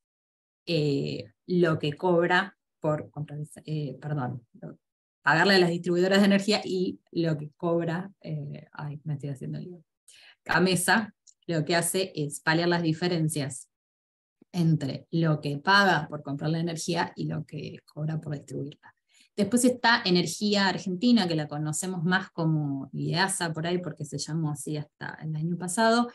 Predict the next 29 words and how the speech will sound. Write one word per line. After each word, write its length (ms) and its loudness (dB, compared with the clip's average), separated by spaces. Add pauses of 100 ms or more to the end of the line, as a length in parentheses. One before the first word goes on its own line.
(320)
que 140 2
lo 100 4
que 100 2
hace 180 0
también 360 0
es 100 0
cubrir 260 -2
la 100 2
diferencia 640 -2
de 60 -4
lo 160 -4
que 100 -2
paga 340 2
por 120 0
las 240 -2
importaciones 1080 0
de 120 -4
energía 720 0 (240)
y 140 -2
lo 160 2
que 160 0
cobra 320 0
por 100 -2
distribuirla, 920 0
eh, 480 -8
dentro 480 0
de 100 2
la 120 -2
Argentina. 720 -6